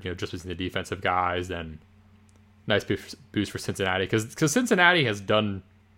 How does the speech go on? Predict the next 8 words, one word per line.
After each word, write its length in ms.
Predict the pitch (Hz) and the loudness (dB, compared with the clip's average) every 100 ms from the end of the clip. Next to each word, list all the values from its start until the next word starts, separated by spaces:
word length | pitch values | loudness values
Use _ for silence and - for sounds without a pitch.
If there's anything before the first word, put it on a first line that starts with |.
| _ _ - | _ _ -12
very 340 | 113 117 135 123 | 0 6 6 6
well 240 | 107 104 | 6 4
against 240 | 101 92 - | 4 -2 0
Baltimore 320 | 101 - 95 | -2 0 -4
the 40 | 95 | -2
last 220 | 92 - | -4 -4
few 100 | 95 | -8
years. 480 | 92 90 87 87 | -6 -8 -8 -10